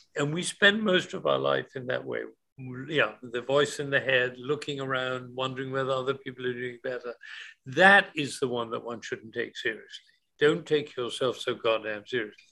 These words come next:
There's another part, however, of the human psyche, which is the contributory self. And she calls that the central self. And she describes it beautifully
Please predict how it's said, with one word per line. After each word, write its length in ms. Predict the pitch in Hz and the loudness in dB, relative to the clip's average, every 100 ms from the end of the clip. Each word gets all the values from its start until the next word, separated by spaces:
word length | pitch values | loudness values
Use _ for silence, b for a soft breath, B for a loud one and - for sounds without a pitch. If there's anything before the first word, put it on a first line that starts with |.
| _ B B B B - | _ B B B B 0
There's 260 | 170 160 | 2 2
another 420 | 165 151 208 208 | 0 2 2 4
part, 460 | 156 - 117 107 - - | 2 0 -6 -6 -12 -4
however, 500 | 131 123 113 107 110 - b b b b | -2 0 -2 -4 -16 -18 b b b b
of 260 | 147 127 107 | -6 -6 -6
the 80 | 123 | -12
human 460 | - 131 120 113 | -12 -14 -14 -16
psyche, 480 | - 120 110 _ 127 | -14 -12 -14 _ -18
which 300 | 123 120 - | -16 -16 -14
is 160 | 123 - | -10 -8
the 100 | 147 | -8
contributory 960 | - 147 - 214 147 113 - 117 110 104 - | -8 -10 -6 -6 -6 -14 -16 -18 -16 -16 -16
self. 260 | 107 104 _ _ b b b | -16 -18 _ _ b b b
And 140 | 127 - | -12 -8
she 140 | 165 | -10
calls 320 | - 180 156 | -2 0 0
that 220 | 139 131 | 0 -2
the 100 | - | -8
central 540 | 110 - 175 139 - 104 | -8 0 0 0 -10 -10
self. 400 | - 113 104 - | -10 -10 -12 -16
And 80 | 127 | -18
she 280 | - 139 - _ _ 143 131 b b b | -12 -12 -12 _ _ -18 -18 b b b
describes 460 | 139 - 190 175 - | -10 2 4 4 0
it 160 | 123 - | -8 0
beautifully 500 | 190 170 123 - | 0 0 -6 -16